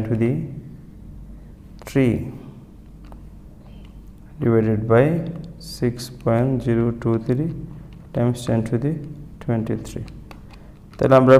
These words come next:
প্রতিটির জন্য যেটা পাচ্ছি সেটা হচ্ছে, প্রতিটি ইলেকট্রনের জন্য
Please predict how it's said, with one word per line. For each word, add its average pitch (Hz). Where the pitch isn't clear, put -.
প্রতিটির 127
জন্য 123
যেটা 117
পাচ্ছি 113
সেটা 123
হচ্ছে, -
প্রতিটি 147
ইলেকট্রনের 127
জন্য 120